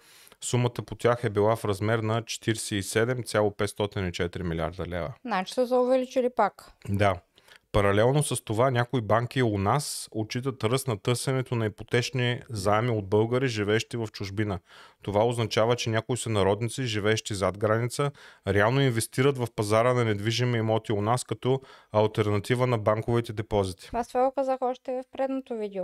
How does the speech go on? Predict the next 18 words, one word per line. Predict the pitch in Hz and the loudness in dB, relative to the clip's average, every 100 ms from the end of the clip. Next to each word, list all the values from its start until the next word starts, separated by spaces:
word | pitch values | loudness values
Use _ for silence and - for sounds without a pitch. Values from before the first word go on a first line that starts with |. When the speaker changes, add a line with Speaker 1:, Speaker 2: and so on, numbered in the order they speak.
| 190 | -6
Speaker 1:
Да. | - - 117 _ - | -4 -2 -4 _ -8
Speaker 2:
Много | 214 226 240 | -4 -2 0
хора, | 233 220 247 247 240 240 240 226 | 2 4 4 2 0 -2 -4 -6
а, | 220 226 226 - | -4 -4 -4 -4
примерно, | 233 240 240 240 | -4 -2 -2 -4
идват, | 220 226 247 254 | -6 -4 -4 -4
събират | - 185 233 240 - | -6 -4 -2 -4 -4
пари, | 196 214 233 | -4 -2 -2
работят, | 180 208 233 208 | 0 -2 -2 -6
работят, | 196 180 214 208 | -4 -2 -4 -4
работят | 175 175 226 330 320 _ - - - _ | -8 -4 -4 -4 -10 _ -20 -20 -20 _
и | - 240 269 | -8 -4 -4
си | 262 240 254 254 247 | -6 -6 -4 -4 -4
купуват, | 247 - 247 - | -6 -2 -2 -2
примерно, | 226 233 240 | -2 0 -2
жилище | 208 208 220 - | -2 -4 -4 -4
в | 226 233 | -6 -6
България. | 233 233 214 202 180 175 | -4 -2 0 0 0 -4